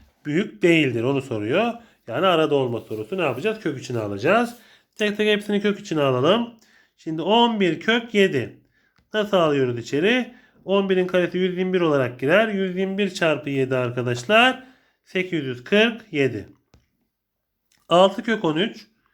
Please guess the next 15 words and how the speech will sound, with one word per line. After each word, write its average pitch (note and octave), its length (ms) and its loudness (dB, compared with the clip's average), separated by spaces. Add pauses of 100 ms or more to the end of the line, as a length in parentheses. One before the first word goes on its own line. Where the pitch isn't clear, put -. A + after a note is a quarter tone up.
(380)
Altı F3+ 360 0
kök G#3 200 -2
on F3+ 120 2
üç. A#3 260 -2 (300)
Altı F#3 320 2
içeri G#3+ 260 0
otuz G3+ 280 2
altı G#3 300 4
olarak F3 400 2
girer. G3 440 2 (200)
Otuz E3 280 -4
altı G3+ 640 2
çarpı D3+ 360 -2
on C#3+ 140 0
üç. A#3+ 360 -4